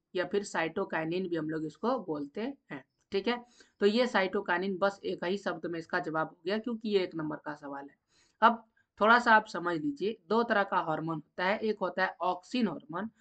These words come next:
और एक होता है साइटोकाइनिन हार्मोन। साइटोकाइनिन जो है ऊपर की ओर की वृद्धि को दर्शाता है और ऑक्सिन क्या करता है, नीचे की ओर की वृद्धि को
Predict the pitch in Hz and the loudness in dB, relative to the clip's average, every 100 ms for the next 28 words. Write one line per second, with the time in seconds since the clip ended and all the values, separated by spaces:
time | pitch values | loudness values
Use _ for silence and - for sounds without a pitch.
0 | _ _ 202 226 202 180 202 202 175 165 | _ _ 4 4 2 0 -2 -2 -2 -2
1 | 190 185 156 147 170 160 - _ - _ | -4 -4 -6 -6 -6 -8 -14 _ -20 _
2 | _ - _ - 202 240 269 262 220 233 | _ -20 _ 4 4 4 0 2 2 2
3 | 240 208 196 - - 226 220 262 262 262 | 2 2 2 0 -2 -4 0 0 0 -2
4 | 254 233 220 226 226 190 175 185 190 180 | -4 0 0 0 0 0 0 -4 -4 -6
5 | 165 - 151 - 160 185 285 - _ - | -6 -8 -14 -16 -6 -4 -6 -8 _ 0
6 | 214 240 220 - - 247 233 214 170 165 | 2 2 2 0 -2 -4 -2 -2 -2 -6
7 | - 180 202 214 226 220 247 233 208 185 | -6 -6 -2 0 0 -2 -6 -4 -2 -2
8 | 185 190 165 151 156 156 247 311 | -2 -4 -6 -6 -8 -6 -6 -6